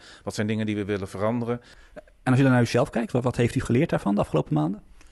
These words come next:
Speaker 1: Nou, ik denk dat het goed is om elkaar gewoon vaak te zien, met elkaar, eh, vaak te spreken. Hè, ik, ik merk, je gaat al gauw door gewoon met, eh, met de waan van de dag en, en je doet je dingen. Dus zorg dat je elkaar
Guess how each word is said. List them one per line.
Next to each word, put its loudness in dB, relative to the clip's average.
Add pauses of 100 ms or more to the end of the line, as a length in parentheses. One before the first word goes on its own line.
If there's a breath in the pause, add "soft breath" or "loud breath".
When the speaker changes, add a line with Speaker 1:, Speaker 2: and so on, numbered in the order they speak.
(960 soft breath)
Speaker 1:
Nou, -2
ik 0
denk 2
dat 2
het -6
goed 0
is -6
om -4
elkaar 0
gewoon -8
vaak -2
te -10
zien, -4
met -6
elkaar, -2
eh, -12
vaak -2
te -14
spreken. -4
Hè, -2
ik, -8
ik -4
merk, -4
je -2
gaat -4
al -6
gauw 0
door 0
gewoon -6
met, -6
eh, -6
met -8
de -8
waan 0
van -8
de -6
dag -2
en, -8
en -8
je -6
doet -10
je -12
dingen. -6
Dus -8
zorg -2
dat -10
je -10
elkaar -2